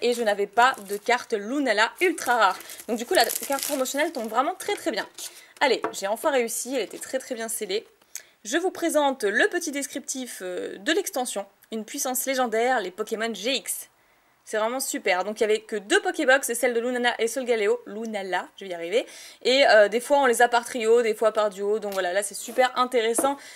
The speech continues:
de les découvrir. Surtout que c'est la toute première fois qu'on a un Pokémon légendaire qui a des pré-évolutions. Donc ça c'est vraiment super. Allez, je vous la présente. Sur le côté Solgaleo, qui est vraiment trop trop cool. D'ailleurs je l'ouvrirai aussi, ne vous inquiétez pas, je vais l'acheter en dehors.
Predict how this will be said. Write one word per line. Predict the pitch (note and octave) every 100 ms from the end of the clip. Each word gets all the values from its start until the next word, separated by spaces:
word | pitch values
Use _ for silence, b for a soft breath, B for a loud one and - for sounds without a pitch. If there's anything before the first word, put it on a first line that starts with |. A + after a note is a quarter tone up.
| B
de | G#3+ C#4+
les | D4+
découvrir. | A#3 C4 G#4+ E4+ D4 B3+ C#4+ D#4
Surtout | C4 C4
que | D4+
c'est | A#3+
la | G3
toute | - G4+
première | - C4+ C4 C4
fois | C#4
qu'on | A3+
a | G3
un | D4+
Pokémon | B3+ A#3+
légendaire | B3 A3+ A3 B3+
qui | - G#3
a |
des | F#3
pré-évolutions. | F3+ - D4 A#3+ G#3+ A#3+ A3
Donc | G#3
ça | A3
c'est | G#3
vraiment | F#3 A3 C4 -
super. | - E4 E4+ E3+ - B B B A#3+
Allez, | A3+
je | A3+
vous | E4
la | D#4
présente. | - C4+ C#4 D#4 E4
Sur | D4+
le |
côté | D4 C#4+ A3+
Solgaleo, | - D4+ D4 C4+ A#3+ C4
qui | C4+ A3+
est |
vraiment | G3+ A#3 C4
trop | - D4
trop | - A#3+
cool. | C#4+ C#4 - B B
D'ailleurs | - A#3+ C4+
je | B3
l'ouvrirai | B3+ B3 B3
aussi, | A#3+ A#3+ D#4
ne |
vous | A3 A3+
inquiétez | A3 G#3+ G#3+
pas, | A#3+
je | A3
vais |
l'acheter | F#3 G3 A3
en | G3+
dehors. | G3 G3 B3